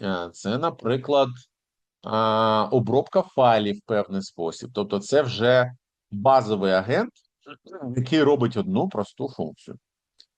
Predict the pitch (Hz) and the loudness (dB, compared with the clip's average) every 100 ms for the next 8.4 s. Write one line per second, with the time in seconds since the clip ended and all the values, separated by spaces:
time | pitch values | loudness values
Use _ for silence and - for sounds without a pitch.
0 | _ _ _ 104 98 165 262 202 123 117 | _ _ _ -4 2 4 4 2 2 2
1 | 123 117 127 127 226 - 233 156 127 110 | 2 0 -4 -2 -2 -2 -2 -2 2 0
2 | 107 92 - _ 120 117 110 110 107 107 | 0 -6 -8 _ -12 -10 -10 -12 -12 -10
3 | 101 - - 160 175 139 - 135 135 143 | -10 -10 -2 0 0 0 0 2 4 4
4 | 143 123 143 226 196 131 123 180 175 156 | 6 4 2 -2 -2 -2 -2 -2 -2 -2
5 | - _ 123 131 131 120 123 - 127 156 | -6 _ -8 0 2 2 -2 -14 -8 -2
6 | 165 - - 151 143 127 151 196 208 131 | -2 -4 -8 0 2 4 4 2 -2 -2
7 | 110 92 - _ _ - 120 127 127 117 | -2 -2 -6 _ _ -2 2 4 4 2
8 | 120 104 90 - | 2 0 -2 -10